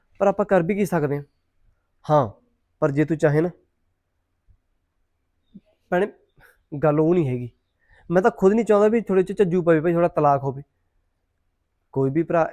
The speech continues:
ਆਪਦੀ ਭੈਣ ਦਾ ਘਰ ਉੱਜੜਦਾ ਵੇਖ ਨਹੀਂ ਸਕਦਾ ਹੁਣ ਤਾਂ। ਹੁਣ ਤਾਂ ਵੀ ਹਾਸੀ ਖੁਸ਼ੀ ਉਹਦੀ ਭੈਣ ਨਾ ਬਸੇ ਜਿੱਥੇ ਵੀ ਗਈ ਹੈ, ਬਸ। ਚੱਲ ਕੋਈ ਨਹੀਂ ਭੈਣੇ, ਤੇਰੀ ਮਰਜ਼ੀ ਆ। ਹਾਂ, ਬਾਕੀ ਤੂੰ ਕਹੇਂਗੀ, ਜਦੋਂ ਮੈਨੂੰ ਕਹੇਂਗੀ, ਮੈਂ ਉਹਦੀ ਆ ਜਾਊਂਗਾ ਤੇਰੇ ਕੋਲੇ,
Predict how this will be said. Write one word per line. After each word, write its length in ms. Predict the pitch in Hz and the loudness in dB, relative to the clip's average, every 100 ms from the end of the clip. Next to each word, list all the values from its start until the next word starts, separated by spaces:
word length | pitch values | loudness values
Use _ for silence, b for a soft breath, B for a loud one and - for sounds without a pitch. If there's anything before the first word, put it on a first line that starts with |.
| - | -4
ਆਪਦੀ 240 | 131 135 | -4 -4
ਭੈਣ 220 | 147 151 | -4 -4
ਦਾ 80 | 139 | -4
ਘਰ 140 | 143 156 | -4 -6
ਉੱਜੜਦਾ 300 | 135 127 139 | -6 -6 -4
ਵੇਖ 200 | 131 127 | -4 -4
ਨਹੀਂ 100 | 127 | -8
ਸਕਦਾ 240 | 113 113 | -8 -12
ਹੁਣ 100 | 110 | -12
ਤਾਂ। 120 | 113 _ _ _ _ _ - | -14 _ _ _ _ _ -10
ਹੁਣ 100 | 147 | -2
ਤਾਂ 140 | 156 147 | 0 0
ਵੀ 100 | 165 | -2
ਹਾਸੀ 280 | 135 123 | -4 -6
ਖੁਸ਼ੀ 200 | 135 131 | -6 -6
ਉਹਦੀ 140 | 143 170 | -4 -4
ਭੈਣ 220 | 175 160 | -4 -4
ਨਾ 120 | 180 | -4
ਬਸੇ 260 | 156 139 120 | -4 -4 -4
ਜਿੱਥੇ 240 | 123 - | -8 -8
ਵੀ 100 | 135 123 | -8 -8
ਗਈ 120 | 113 | -10
ਹੈ, 120 | _ _ _ _ _ _ - | _ _ _ _ _ _ -8
ਬਸ। 300 | 131 - _ _ _ _ _ _ _ _ _ _ _ _ _ _ _ _ _ | -8 -8 _ _ _ _ _ _ _ _ _ _ _ _ _ _ _ _ _
ਚੱਲ 140 | 147 143 | -6 -2
ਕੋਈ 180 | 151 | -2
ਨਹੀਂ 100 | 143 | -2
ਭੈਣੇ, 180 | 135 151 - _ _ _ _ _ _ _ _ _ _ - | -4 -8 -10 _ _ _ _ _ _ _ _ _ _ -6
ਤੇਰੀ 120 | 135 | -4
ਮਰਜ਼ੀ 380 | 131 120 117 117 | -2 -4 -6 -8
ਆ। 80 | 110 _ _ _ _ _ _ _ _ _ | -10 _ _ _ _ _ _ _ _ _
ਹਾਂ, 540 | 139 156 139 - - 131 | 2 2 2 -6 -12 -6
ਬਾਕੀ 300 | 135 131 151 | -4 -4 -4
ਤੂੰ 100 | 151 | 0
ਕਹੇਂਗੀ, 360 | 151 151 175 175 _ _ _ _ _ | 0 0 -4 -8 _ _ _ _ _
ਜਦੋਂ 200 | 151 151 | 0 2
ਮੈਨੂੰ 200 | 196 190 | 2 0
ਕਹੇਂਗੀ, 360 | 175 160 160 147 _ _ _ - | 2 0 0 -6 _ _ _ -8
ਮੈਂ 180 | 147 156 | 0 2
ਉਹਦੀ 220 | 151 143 | 2 0
ਆ 80 | 139 | -2
ਜਾਊਂਗਾ 180 | 120 117 | -4 -10
ਤੇਰੇ 160 | 113 | -12
ਕੋਲੇ, 160 | 110 110 | -16 -18